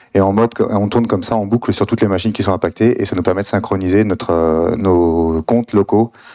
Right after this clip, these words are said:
avec, euh, avec L dap to P G et de récupérer les mots rôles et tout ça. Et une fois qu'on a terminé, on supprime le fichier de répertoire, euh,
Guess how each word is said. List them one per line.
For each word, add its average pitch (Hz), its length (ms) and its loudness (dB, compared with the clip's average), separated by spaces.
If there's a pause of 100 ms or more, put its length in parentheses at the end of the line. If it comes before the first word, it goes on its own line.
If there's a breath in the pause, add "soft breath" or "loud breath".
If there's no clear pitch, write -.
(180 loud breath)
avec, 90 360 0
euh, 85 360 4
avec 90 260 0
L 92 80 0
dap 87 120 0
to 104 120 0
P - 120 2
G 110 200 2
et 113 40 2
de 90 80 2
récupérer 92 460 0
les 95 80 2
mots 90 140 0
rôles 95 200 2
et 90 40 -4
tout - 100 -12
ça. - 160 -12 (500 loud breath)
Et 92 60 0
une 98 80 4
fois 123 100 2
qu'on 117 140 2
a 104 80 0
terminé, 107 360 0
on 120 60 2
supprime 113 360 0
le 104 80 2
fichier 104 220 0
de 98 60 2
répertoire, 95 460 0
euh, 85 240 -2